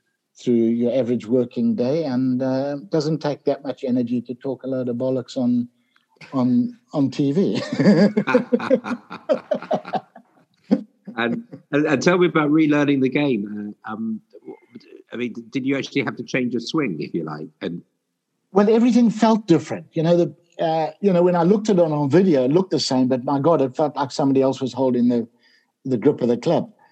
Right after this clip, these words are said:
Speaker 1: So, you know, it was relearning feels, I suppose, more than anything.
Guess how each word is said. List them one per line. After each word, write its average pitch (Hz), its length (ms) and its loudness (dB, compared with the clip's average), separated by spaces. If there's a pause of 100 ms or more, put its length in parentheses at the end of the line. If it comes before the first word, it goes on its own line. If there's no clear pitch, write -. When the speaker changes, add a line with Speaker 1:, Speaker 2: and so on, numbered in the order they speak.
(260)
Speaker 1:
So, 170 320 2
you 202 180 2
know, 208 80 2
it 220 240 0
was 208 140 2
relearning 214 760 2
feels, 135 520 2
I - 120 -14
suppose, 113 400 -4
more 131 220 2
than 123 140 4
anything. 120 540 -2